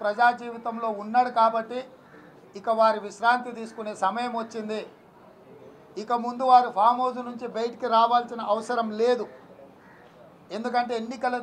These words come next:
తేదీ ఖాయమైపోయింది, ప్రజా తీర్పు నిర్ణయం అయిపోయింది. నవంబర్ ముప్పై తారీఖు నాడు ఎన్నికలు జరిగి డిసెంబర్ తొమ్మిది, డిసెంబర్ నెల అనేది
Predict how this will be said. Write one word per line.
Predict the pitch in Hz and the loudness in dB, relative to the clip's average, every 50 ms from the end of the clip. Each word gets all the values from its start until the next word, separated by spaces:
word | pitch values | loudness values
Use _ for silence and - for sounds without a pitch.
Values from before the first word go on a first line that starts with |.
| 240 | -6
తేదీ | 233 226 240 240 240 240 240 226 - - - - - - - - - - - - - - - | -6 -6 -6 -6 -8 -10 -10 -12 -12 -16 -20 -20 -20 -20 -20 -20 -20 -20 -20 -20 -20 -2 2
ఖాయమైపోయింది, | 175 202 220 247 262 254 247 247 247 240 240 240 233 233 226 226 240 226 - - - - - - - - - - - - - - - - - - | 6 8 8 8 8 6 2 0 0 0 -2 -2 -4 -2 -2 -4 -4 -4 -6 -8 -14 -20 -20 -20 -20 -20 -20 -20 -20 -20 -20 -20 -20 -20 -16 -8
ప్రజా | - 185 190 - 240 247 254 254 254 | -6 -6 0 6 8 10 10 8 8
తీర్పు | 254 240 247 247 226 233 247 233 214 208 | 4 -4 -4 -4 -4 -6 -8 -8 -6 -6
నిర్ణయం | 214 220 226 233 254 262 269 269 254 254 | -6 -6 -4 -4 -2 0 0 2 2 2
అయిపోయింది. | 247 240 240 247 240 233 233 226 240 233 208 - - - - - - - - - - - _ - - - - - - - 156 175 | 2 2 0 -2 -4 -2 -4 -4 -6 -6 -6 -8 -12 -20 -20 -20 -20 -20 -20 -20 -20 -20 _ -20 -20 -20 -20 -20 -20 -8 0 2
నవంబర్ | 196 220 240 254 254 247 247 254 254 233 220 | 4 4 6 4 4 4 4 2 2 2 0
ముప్పై | 226 226 226 247 247 240 247 | -4 -2 -2 -2 -2 2 4
తారీఖు | 247 240 240 240 233 233 240 233 | 6 6 6 4 0 -2 0 2
నాడు | 233 240 233 214 202 | 2 2 2 -2 -4
ఎన్నికలు | 208 233 254 247 240 247 240 233 226 220 | -6 -6 -6 -6 -4 -4 -4 0 4 4
జరిగి | 226 240 247 226 247 220 - - - - - - - - - - - - - - - - - - - - - - - - - 135 151 | 4 4 4 0 -4 -6 -6 -10 -18 -20 -20 -20 -20 -20 -20 -20 -20 -20 -20 -20 -20 -20 -20 -20 -20 -20 -20 -20 -20 -20 -14 -12 -10
డిసెంబర్ | 208 214 - 262 254 254 247 254 247 233 226 - - | -8 0 4 4 4 6 4 2 2 2 0 -2 -2
తొమ్మిది, | 247 247 247 262 269 233 208 - - - - - - - - - - - - - - - - - - - - - - - - - - - - - - - - - | -2 0 0 -2 -6 -6 -8 -10 -14 -20 -20 -20 -20 -20 -20 -20 -20 -20 -20 -20 -20 -20 -20 -20 -20 -20 -20 -20 -20 -20 -20 -20 -20 -20 -20 -20 -20 -20 -16 -14
డిసెంబర్ | 180 185 - 254 254 254 247 254 254 247 240 226 | -14 -4 2 2 4 4 4 4 2 2 2 -2
నెల | 226 240 247 254 247 247 | 2 6 8 8 8 6
అనేది | 247 240 247 240 247 | 4 0 -4 -6 -8